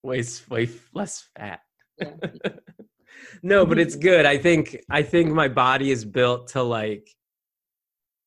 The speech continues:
Speaker 1: just pack on pounds.
Speaker 2: Mm-hmm.
Speaker 1: Like, if I eat indiscriminately, it's not like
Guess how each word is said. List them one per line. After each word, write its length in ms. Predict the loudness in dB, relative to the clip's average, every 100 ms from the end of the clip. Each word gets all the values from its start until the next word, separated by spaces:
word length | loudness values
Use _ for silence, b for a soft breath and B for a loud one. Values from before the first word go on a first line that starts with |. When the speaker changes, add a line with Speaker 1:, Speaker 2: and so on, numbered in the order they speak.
| _ _ _ _ _ -20 -12
Speaker 1:
just 220 | -12 -8
pack 280 | -6 -4 0
on 200 | -2 -2
pounds. 640 | -8 -10 -10 -16 _ _ _ _ _ _ -14
Speaker 2:
Mm-hmm. 340 | -10 -8 -8 -12 -16 -6
Speaker 1:
Like, 120 | -4
if 120 | -2 0
I 100 | -2
eat 320 | 0 0 0
indiscriminately, 920 | -2 -4 -6 -6 -6 -4 -4 -4 -4
it's 180 | -4 -6
not 420 | -4 -2 -4 -8
like 460 | -4 -2 -2 -6